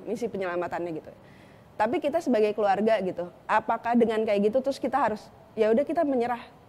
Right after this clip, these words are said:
Nggak mungkin kan? Maksudnya sebagai keluarga, ya harus dioptimis-optimisin gitu. Eh, dan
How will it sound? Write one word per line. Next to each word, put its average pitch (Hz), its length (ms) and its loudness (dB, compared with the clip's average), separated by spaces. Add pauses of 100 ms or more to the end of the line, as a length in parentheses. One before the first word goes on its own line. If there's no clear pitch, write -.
(120)
Nggak 214 160 2
mungkin 254 240 2
kan? 185 140 -6 (680)
Maksudnya 247 320 0
sebagai 214 320 2
keluarga, 202 440 -2
ya 190 600 2 (1300)
harus 240 240 2
dioptimis-optimisin 226 1080 0
gitu. 160 160 -8 (880)
Eh, 220 580 4 (100)
dan 302 360 0